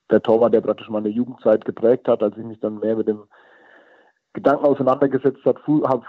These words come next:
Fußballprofi zu werden und es immer mehr auf mich zugekommen ist, ähm, war es dann zu der Zeit Jens Lehmann, weil der ja so ein bisschen der Pionier in Deutschland war mit dem modernen Torwartspiel.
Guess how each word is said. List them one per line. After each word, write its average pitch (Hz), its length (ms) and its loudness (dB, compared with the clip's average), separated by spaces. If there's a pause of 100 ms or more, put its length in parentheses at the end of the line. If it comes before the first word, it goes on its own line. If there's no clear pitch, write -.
Fußballprofi 139 640 -4
zu 117 140 -10
werden 147 300 2
und 131 260 -10
es 123 180 -4
immer 131 320 -10
mehr 123 120 0
auf 127 160 -2
mich - 140 -20
zugekommen - 480 -8
ist, 120 240 -10
ähm, 110 160 -2 (180)
war 107 140 0
es - 60 -18
dann 120 140 -8
zu - 100 -20
der 110 180 0
Zeit - 160 -4
Jens 110 240 -4
Lehmann, 135 340 2
weil 107 140 0
der 110 240 0 (480)
ja 117 280 0
so 110 80 -4
ein 107 60 -10
bisschen 117 240 -8
der 107 60 2
Pionier 117 420 2
in 117 60 2
Deutschland 120 400 2
war 113 140 2
mit 110 120 -10
dem 110 60 -6
modernen 104 340 -4
Torwartspiel. 117 640 -2